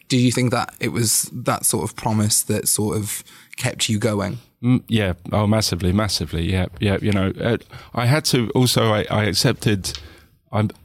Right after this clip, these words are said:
Speaker 2: part of it was a promise to accept myself and learn to love myself as well. Again, very un-British thing.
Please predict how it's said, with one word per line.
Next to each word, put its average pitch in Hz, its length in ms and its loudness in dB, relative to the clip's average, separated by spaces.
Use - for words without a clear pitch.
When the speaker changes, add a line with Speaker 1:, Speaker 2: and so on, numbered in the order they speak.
Speaker 2:
part 135 260 4
of 104 120 0
it - 80 2
was 104 220 2
a - 120 0
promise 104 360 2
to 98 120 2
accept - 400 0
myself 92 680 0
and 92 180 2
learn 95 380 2
to 95 120 -2
love 95 280 0
myself 87 600 -2
as 92 140 0
well. 90 320 0
Again, 92 560 -2
very 90 200 0
un-British 87 520 0
thing. 90 320 -2